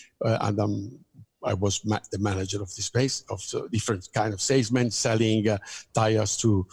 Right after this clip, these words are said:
to motorcycles, to cars, to, to, to truck,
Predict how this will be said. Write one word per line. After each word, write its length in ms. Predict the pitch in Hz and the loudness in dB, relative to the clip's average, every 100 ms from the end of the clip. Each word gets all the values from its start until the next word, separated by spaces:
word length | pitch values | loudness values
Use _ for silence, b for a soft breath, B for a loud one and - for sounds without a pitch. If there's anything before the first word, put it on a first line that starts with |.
| B B - | B B -4
to 100 | 107 | 0
motorcycles, 1000 | 95 123 156 131 127 123 120 135 123 110 | 4 4 2 0 0 0 2 4 4 2
to 100 | 120 | 0
cars, 600 | - 120 113 120 127 113 | 0 2 4 4 4 0
to, 120 | - 110 _ _ - | -4 -4 _ _ 2
to, 200 | 113 98 B - | 2 2 B -10
to 100 | - - | -6 -4
truck, 760 | - 143 123 131 123 - - | -2 2 4 4 0 -2 -8